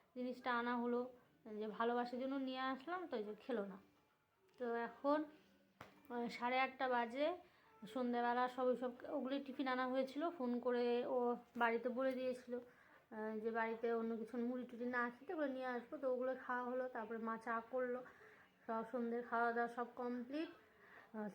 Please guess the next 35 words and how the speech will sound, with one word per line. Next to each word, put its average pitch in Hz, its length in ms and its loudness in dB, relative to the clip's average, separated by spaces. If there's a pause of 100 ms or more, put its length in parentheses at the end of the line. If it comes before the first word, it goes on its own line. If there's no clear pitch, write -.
ছেলে 262 300 0
তো 285 140 6
ঘরে 240 320 4
মেঝেতে 277 380 2
বসেছিল 262 460 0 (120)
খেতে, 247 300 0 (680)
সেখানে 277 340 2
একদম, 277 540 4
আহ, 240 920 -4
মানে 240 120 0 (100)
কী 302 80 0
বলবো, 247 340 0
সব 285 180 -2 (140)
ফেলে 254 300 2
টেলে 262 280 -2
একদম 247 480 -4
যা 233 160 2
তা 247 140 0
অবস্থা 233 300 -2
করেছিল। 208 340 -4
ওগুলো - 440 -6
সব 262 160 0
পরিষ্কার 247 440 -2
করে 277 260 2 (140)
ঘরটা 226 220 -6
মুছলাম, 226 540 2 (280)
মেঝেটা। 233 460 -2 (1120)
এখন 269 220 2
সাড়ে 247 320 2
আটটা 262 280 2
বাজে, 240 300 2
এখন 269 560 -2
আমি 294 300 -4
রান্না 208 340 0
বসাবো। - 420 -14